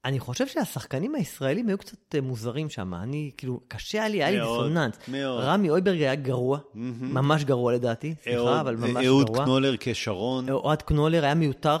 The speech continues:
Speaker 1: ה-,
Speaker 2: מהמם.
Speaker 1: כאילו, זה היה סתם, אה,
Speaker 2: כן.
Speaker 1: אה, כאילו, אה,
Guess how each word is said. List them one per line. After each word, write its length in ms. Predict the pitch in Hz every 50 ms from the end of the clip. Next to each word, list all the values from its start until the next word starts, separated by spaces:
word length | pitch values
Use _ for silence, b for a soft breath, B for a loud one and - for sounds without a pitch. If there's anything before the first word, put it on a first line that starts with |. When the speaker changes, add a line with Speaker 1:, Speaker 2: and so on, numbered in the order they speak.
| 170 156 175
Speaker 1:
ה-, 360 | - 120 117 113 110 110 110 101
Speaker 2:
מהמם. 140 | - -
Speaker 1:
כאילו, 220 | 151 - 180 160 143
זה 80 | 147
היה 160 | 175 202 233 214
סתם, 300 | - - 240 226 214 170 147 -
אה, 60 | - - 127 - - 104 135 135 135
Speaker 2:
כן. 200 | 143 196 240 285 -
Speaker 1:
אה, 140 | - 135 143 143
כאילו, 1160 | - 196 202 196 208 190 180 170 156 151 151 147 143 143 139 139 139 135 135 131 127 127 131 127 - -
אה, 40 | -